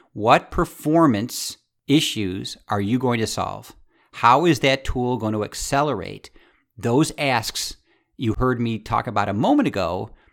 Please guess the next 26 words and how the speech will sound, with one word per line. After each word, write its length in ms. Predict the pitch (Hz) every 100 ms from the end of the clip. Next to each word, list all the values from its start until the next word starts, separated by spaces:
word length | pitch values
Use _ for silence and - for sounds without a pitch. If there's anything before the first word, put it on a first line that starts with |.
| -
that 100 | 113
are 60 |
coming 320 | - - 123 113
down 200 | 117 107
the 60 |
pike? 300 | - 101 -
And 60 | 95
if 100 | 101
you 160 | 135
can 140 | 226 214
associate 720 | 175 - 180 - 143 120 123
A 200 | 147 151
to 80 | 147
B, 520 | 110 131 160 214 277 _ _ - _ -
your 220 | 110 180
probability 800 | 190 190 185 160 151 139 131 131 -
is 160 | 113 -
higher 400 | - 147 170 170
than 260 | 165 160 -
ever 500 | 185 131 101 208 _ _ _
of 200 | 113 101
getting 240 | 107 110 104
that 140 | 104
kind 240 | - 107
of 120 | 95 -
buy-in. 420 | 92 95 92